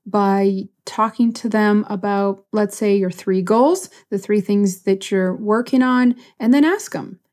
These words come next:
you know, "I, I'm curious, how have you experienced me as I started doing these psychedelic medicines? Have I been more patient? Have I been more kind? Have I been more reliable? Have I had more integrity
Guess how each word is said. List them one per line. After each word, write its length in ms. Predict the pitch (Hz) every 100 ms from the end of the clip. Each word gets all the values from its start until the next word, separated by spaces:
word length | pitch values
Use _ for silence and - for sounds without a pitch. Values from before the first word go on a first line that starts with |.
| -
you 100 | 226
know, 160 | 247
"I, 140 | 277 269
I'm 200 | 226 240
curious, 680 | - 285 294 220 - - - _
how 300 | - 233 247
have 260 | 277 285 254
you 520 | 240 240 233 226 - _ _ -
experienced 880 | - - - 233 277 359 196 185 -
me 360 | 202 196 196 - -
as 220 | - 220 254
I 80 |
started 360 | 247 240 220 214
doing 280 | 202 202 202
these 180 | 196 -
psychedelic 540 | 190 185 190 190 185
medicines? 680 | 208 302 320 - 170 196 - _ _
Have 340 | - 226 254
I 280 | 262 262 262
been 460 | 233 208 233 302 311
more 180 | 233
patient? 600 | 196 - 175 - 180 160
Have 180 | - 214
I 80 | 285
been 240 | 262 285
more 180 | 330 269
kind? 460 | - - 165 156 190
Have 180 | 226 233
I 80 | 247
been 300 | 262 277 285
more 300 | 240 233 226 - -
reliable? 840 | 254 240 269 311 202 143 98 - - - - -
Have 180 | 196
I 80 | 233
had 300 | 220 262 254
more 140 | 277 269
integrity 760 | 247 - 247 269 233 180 -